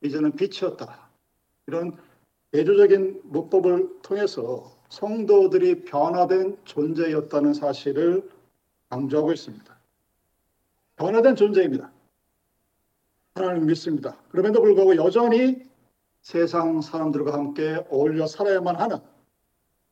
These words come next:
이 시대를 살아가는 그리스도인들에게 주어진 최대의 과제, 그것이 무엇이냐? 본문이 말하는 것이 어둠에서 빛을 발하는 자이다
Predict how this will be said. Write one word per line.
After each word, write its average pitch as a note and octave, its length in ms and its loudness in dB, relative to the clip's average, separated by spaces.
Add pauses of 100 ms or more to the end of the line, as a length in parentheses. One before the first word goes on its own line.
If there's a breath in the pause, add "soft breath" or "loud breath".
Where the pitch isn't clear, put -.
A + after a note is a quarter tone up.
(1600)
이 F3+ 60 -8
시대를 G#3+ 360 2
살아가는 F#3 440 2
그리스도인들에게 E3 680 0
주어진 E3+ 460 -4 (300 soft breath)
최대의 F3 460 2
과제, F3 340 -6 (380)
그것이 D#3 220 -6
무엇이냐? E3+ 540 -2 (1400)
본문이 C#3+ 320 -2
말하는 C3 340 -4
것이 E3+ 420 -4 (720 loud breath)
어둠에서 F3 920 -2
빛을 F#3 680 0 (260)
발하는 F3+ 420 -4
자이다 C3 360 -8